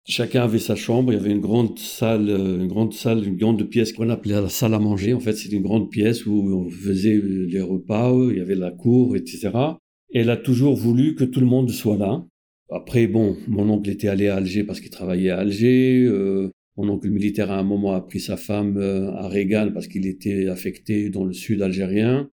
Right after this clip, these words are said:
L'hiver, c'était plus difficile parce que les uns partaient, on se retrouvait, euh, très peu nombreux. Bon, après, les histoires de vie font que c'est pas toujours, euh, facile, mais, euh, mais elle a toujours tenu à ce que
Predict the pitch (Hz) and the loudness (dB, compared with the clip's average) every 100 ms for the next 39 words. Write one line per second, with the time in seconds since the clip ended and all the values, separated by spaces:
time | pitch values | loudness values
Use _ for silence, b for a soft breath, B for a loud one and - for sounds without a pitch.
0 | _ _ - 107 107 127 123 120 95 120 | _ _ -4 0 2 2 2 -2 -2 -2
1 | 113 110 107 120 - - 104 95 107 101 | -2 -4 -2 -4 -2 -4 -2 0 0 -2
2 | 92 - 107 110 110 98 - 90 - 98 | -6 -4 0 2 2 2 -2 -6 -4 -2
3 | 107 101 92 92 90 87 - - 113 101 | 2 2 2 0 -2 -2 -4 -4 -2 0
4 | 107 104 104 95 110 156 - _ _ - | 0 0 0 0 2 0 -2 _ _ -8
5 | 101 95 - 131 110 101 - 104 95 101 | -4 -4 0 2 2 -2 -6 -6 -4 -6
6 | 95 117 131 - 110 107 113 110 107 - | -2 -2 -2 -2 -2 -2 -2 0 0 -2
7 | 101 95 - 98 104 98 92 92 - 107 | -6 -6 -4 -2 -2 -2 -4 -6 -6 -6
8 | 147 135 98 95 95 92 90 - _ _ | -2 0 0 0 -2 -2 -6 -12 _ _
9 | _ _ _ 127 160 139 131 127 139 127 | _ _ _ 4 4 2 2 2 2 2
10 | 127 143 - 117 | 2 2 0 -4